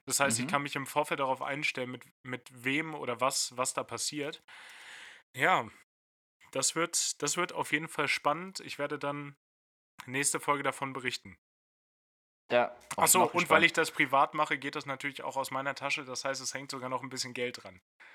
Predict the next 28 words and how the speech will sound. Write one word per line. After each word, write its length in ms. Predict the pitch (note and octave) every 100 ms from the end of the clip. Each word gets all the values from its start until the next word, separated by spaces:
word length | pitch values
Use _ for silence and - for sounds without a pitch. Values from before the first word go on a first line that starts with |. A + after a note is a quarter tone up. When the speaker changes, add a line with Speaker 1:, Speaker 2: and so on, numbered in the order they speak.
| - - - - - - - -
Speaker 2:
Ja, 280 | A2+ A2+ C3+
Speaker 1:
Da-, 40 | C3
Speaker 2:
gut, 180 | C3+ B2
Speaker 1:
das 140 | D#3
Speaker 2:
aber 40 |
Speaker 1:
ist 20 | C#3+
Speaker 2:
auf 40 |
der 60 | D#3+
anderen 40 | G3
Speaker 1:
natürlich 80 |
auch 0 |
noch 260 | G3+ - -
Speaker 2:
Seite, 60 | F#3+
Speaker 1:
mal 60 |
ein 60 | E3+
Speaker 2:
wenn's 120 | D3+
Speaker 1:
Faktor. 140 | - C3
Speaker 2:
privat 220 | C3+ E3
ist, 420 | G2+ G3 G3 - - _ _ _ _ _ _ -
also 160 | C3+ B2+
wenn 100 | C#3+
du's 140 | C3
privat 420 | C3 A2 C3 D3+
machst, 460 | C3 D3+ D3+ - - -
ist 200 | C3 -
ja 240 | B2+ A#2
auch 180 | A#2+ -
immer, 380 | C3 B2+ B2